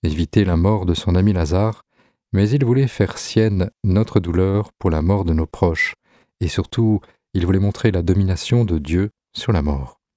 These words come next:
Oui, dans ce passage de l'Évangile, ajoute le Saint-Père, nous voyons que la foi de l'homme et la toute-puissance de Dieu, de l'amour de Dieu, sont recherchées et finalement se rencontrent. Alors c'est comme un double chemin,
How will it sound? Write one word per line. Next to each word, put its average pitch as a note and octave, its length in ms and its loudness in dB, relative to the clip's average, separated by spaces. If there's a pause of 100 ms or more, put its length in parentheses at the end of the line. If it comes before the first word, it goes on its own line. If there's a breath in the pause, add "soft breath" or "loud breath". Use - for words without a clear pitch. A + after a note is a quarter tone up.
(760)
Oui, F2+ 100 0
dans D#2+ 100 -2
ce - 140 -4
passage F2+ 720 -2
de F#2+ 100 -2
l'Évangile, F#2 720 0
ajoute F#2 240 -2
le F#2+ 80 -2
Saint-Père, G#2 400 0
nous F2 100 0
voyons G2+ 260 0
que A2 140 -2
la F2 120 0
foi B2+ 240 0
de F#2+ 100 0
l'homme G#2+ 260 2 (360 soft breath)
et F2 100 -2
la D#2 80 -2
toute-puissance G#2 640 -4
de E2+ 100 -2
Dieu, D#2+ 300 -2 (300)
de D#2 80 -2
l'amour G#2 360 0
de E2+ 120 -2
Dieu, E2 280 -4 (380)
sont - 200 0
recherchées G2 680 -2 (280)
et A2 80 0
finalement F2+ 580 0 (180)
se - 160 -4
rencontrent. F2+ 580 -4 (1000)
Alors E2+ 240 -2
c'est - 160 -6
comme F#2+ 200 0
un F2 100 0
double G#2+ 320 0
chemin, F2 420 0